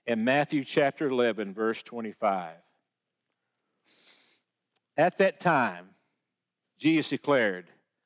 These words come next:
"I thank you, Father, Lord of heaven and earth, that you have hidden these things from the wise and understanding and revealed them to little children." Isn't it interesting that Jesus says here, "Man,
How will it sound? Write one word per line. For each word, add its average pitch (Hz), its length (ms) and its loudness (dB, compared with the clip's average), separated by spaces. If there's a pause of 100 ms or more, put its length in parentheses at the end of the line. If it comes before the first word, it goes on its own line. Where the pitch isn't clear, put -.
(760)
"I 147 200 4
thank 190 360 0
you, 202 120 -4
Father, 131 520 2
Lord 147 220 2
of 147 80 -2
heaven 131 400 0
and 123 120 -2
earth, 135 440 0 (400)
that 127 160 0
you 185 220 0
have 139 240 2
hidden 226 440 0
these 196 320 -2
things 135 640 -2
from 131 280 -4
the 117 80 0
wise 160 680 0 (500)
and 123 180 -2
understanding 147 1080 0
and 123 200 -2
revealed 156 560 0
them 170 220 2
to 147 100 -4
little 135 240 0
children." 95 540 -6 (920)
Isn't 165 140 4
it 175 80 6
interesting 185 480 2
that 135 140 -2
Jesus 143 420 0
says 143 380 2
here, 139 400 2 (480)
"Man, 127 480 0